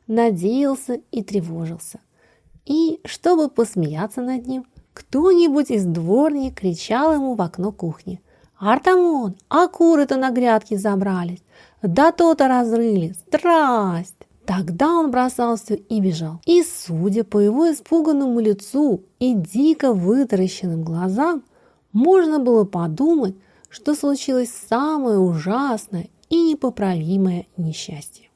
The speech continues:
Но вот плоды его трудов начинали выясняться. И чем крупнее были неудачи,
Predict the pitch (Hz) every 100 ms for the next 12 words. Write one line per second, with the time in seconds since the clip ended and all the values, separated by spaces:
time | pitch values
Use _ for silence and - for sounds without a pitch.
0 | - 220 269 415 - 320 247 320 339 240
1 | 220 196 190 170 269 370 302 240 - 190
2 | 226 277 247 226 233 214 190 175 165 160
3 | - 208 _ _ _ _ _ - 269 320
4 | 311 - - - 277 349 349 269 262 208
5 | 196 269 247 170 190 190 170 156 160 151
6 | 226 294 - -